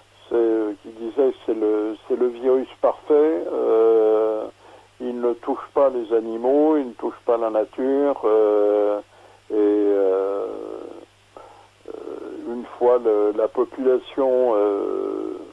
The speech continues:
disparue, eh ben, on peut rentrer et s'installer directement.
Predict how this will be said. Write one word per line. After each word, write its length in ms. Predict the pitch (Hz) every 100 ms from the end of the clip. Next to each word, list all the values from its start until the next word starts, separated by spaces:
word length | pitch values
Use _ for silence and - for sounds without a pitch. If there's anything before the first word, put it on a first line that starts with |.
| - - 120 -
disparue, 880 | 139 127 - 120 104 131 143 151 147
eh 20 | 123
ben, 260 | 110 104
on 200 | 110 110
peut 420 | - 117 107 104 107
rentrer 680 | 117 117 - 131 131 123
et 60 | 113 -
s'installer 540 | 113 - - 104 127
directement. 680 | 117 110 104 - 104 92